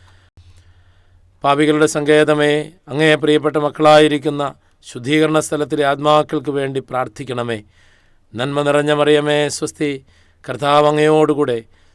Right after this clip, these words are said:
സ്ത്രീകളിൽ അങ്ങ് അനുഗ്രഹിക്കപ്പെട്ടവളാകുന്നു.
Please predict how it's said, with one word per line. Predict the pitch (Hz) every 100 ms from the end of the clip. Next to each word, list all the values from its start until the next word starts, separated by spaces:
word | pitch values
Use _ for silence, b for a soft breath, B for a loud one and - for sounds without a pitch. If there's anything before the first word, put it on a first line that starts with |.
| -
സ്ത്രീകളിൽ | - 135 143 147 151 151
അങ്ങ് | 151 156
അനുഗ്രഹിക്കപ്പെട്ടവളാകുന്നു. | 151 147 135 151 156 147 147 143 143 139 139 139